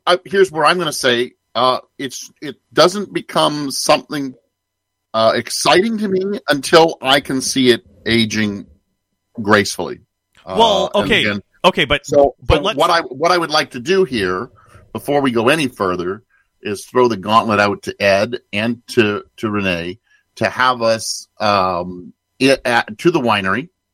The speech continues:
Speaker 1: and we just pull out random years. Don't
Speaker 2: Okay, Michael.
Speaker 1: pre-taste them, guys.
Speaker 2: Okay, okay,
Speaker 1: Uh,
Speaker 2: Michael,
Speaker 1: random
Speaker 2: Michael.
Speaker 1: years, and we taste the wines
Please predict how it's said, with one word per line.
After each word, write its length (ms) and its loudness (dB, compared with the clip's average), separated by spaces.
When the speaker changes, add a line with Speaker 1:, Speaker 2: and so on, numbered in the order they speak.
Speaker 1:
and 240 2
we 180 0
just 340 0
pull 240 -2
out 220 0
random 760 0
years. 580 0
Don't 220 2
Speaker 2:
Okay, 240 -2
Michael. 440 0
Speaker 1:
pre-taste 260 2
them, 140 -4
guys. 400 0
Speaker 2:
Okay, 260 2
okay, 220 0
Speaker 1:
Uh, 40 -4
Speaker 2:
Michael, 400 0
Speaker 1:
random 240 0
Speaker 2:
Michael. 220 -4
Speaker 1:
years, 440 4
and 160 0
we 160 0
taste 340 0
the 80 -6
wines 680 2